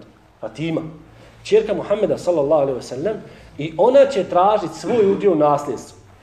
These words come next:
Pa će i ona tražiti od Ebu Bakra Sidika nasljedstvo. I taj hadis je kod imama Muslima u njegovom sahihu.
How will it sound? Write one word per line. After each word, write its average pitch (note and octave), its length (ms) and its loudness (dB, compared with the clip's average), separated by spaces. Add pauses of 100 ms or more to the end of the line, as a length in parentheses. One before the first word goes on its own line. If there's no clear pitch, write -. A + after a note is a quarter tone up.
(260)
Pa E3 120 -4
će F#3 180 -2
i F#3+ 40 4
ona C4 440 2
tražiti F3+ 440 -2
od D3+ 100 -2
Ebu E3+ 180 -2
Bakra F3+ 380 0
Sidika D#3 500 -4
nasljedstvo. B2+ 580 -6 (600)
I F#3+ 120 -6
taj G#3 160 2
hadis F3+ 300 -2
je C#3 100 -6
kod C3 120 -8
imama D#3 220 0
Muslima D#3 360 -2
u B2 40 -4
njegovom D3+ 300 0
sahihu. A2 360 -12